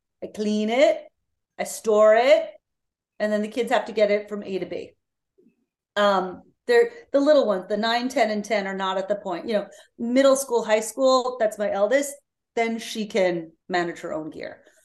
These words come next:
Um, but I have hockey player, football player, it's a lot of gear, right? I have an outdoor locker room and an indoor locker room.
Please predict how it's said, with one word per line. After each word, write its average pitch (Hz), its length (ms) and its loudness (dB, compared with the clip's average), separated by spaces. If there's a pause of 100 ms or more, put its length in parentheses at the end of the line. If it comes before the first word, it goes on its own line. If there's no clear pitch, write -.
(220)
Um, 214 320 2
but 247 100 2
I 247 100 4
have 254 280 2
hockey 233 360 -4
player, 294 540 4
football 254 420 0
player, 277 580 0 (240)
it's - 120 -14
a 262 40 -2
lot 247 160 2
of 214 100 -6
gear, 311 320 -2 (360)
right? 208 260 -4 (760)
I 247 80 4
have 277 260 2
an 233 220 -2
outdoor 320 480 2
locker 262 320 2
room 320 220 0 (680)
and 214 140 -2
an 254 100 -4
indoor 220 420 2
locker 196 320 0
room. 262 280 -6